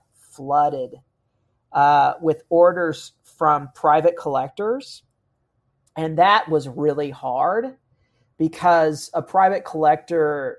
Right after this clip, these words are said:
it's a different kind of buyer. Um, it's a different set of expectations. And the other challenge was we had to, t-, we had to also,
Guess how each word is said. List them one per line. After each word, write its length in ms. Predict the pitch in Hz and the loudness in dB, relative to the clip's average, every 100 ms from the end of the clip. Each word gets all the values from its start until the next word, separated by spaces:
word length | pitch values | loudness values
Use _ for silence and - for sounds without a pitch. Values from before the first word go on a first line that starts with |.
| _ | _
it's 160 | 160 139 | -12 -8
a 80 | 165 | -8
different 580 | - 175 175 185 170 - | -4 -4 -2 -6 -8 -10
kind 440 | 156 156 160 151 | -8 -6 -6 -6
of 140 | 147 131 - | -8 -6 -6
buyer. 600 | 123 135 139 135 135 - _ _ _ _ _ - | -4 -4 -6 -6 -8 -12 _ _ _ _ _ -2
Um, 280 | 147 139 135 | 0 0 -2
it's 120 | 135 | -10
a 60 | 143 | -8
different 360 | 180 175 165 | -6 -4 -6
set 200 | - 160 | -4 -4
of 100 | 147 | -2
expectations. 1200 | 151 151 - 139 - 147 151 - 147 135 135 - - | -4 -4 -8 -10 -8 -8 -8 -8 -12 -12 -16 -18 -12
And 500 | 147 147 143 139 139 _ _ | -8 -8 -8 -10 -16 _ _
the 120 | 151 165 | -2 0
other 200 | 185 170 | 2 -2
challenge 560 | - 151 147 147 143 | -6 -6 -6 -10 -10
was 560 | 143 139 135 131 - - _ _ _ _ _ _ _ _ | -4 -4 -4 -8 -14 -20 _ _ _ _ _ _ _ _
we 120 | 160 175 | -2 2
had 160 | 190 | 2
to, 80 | 165 | 0
t-, 180 | - - | -4 -6
we 120 | 180 | 2
had 140 | 214 175 | 2 2
to 80 | - | 2
also, 640 | 170 170 185 165 147 | 2 2 2 2 2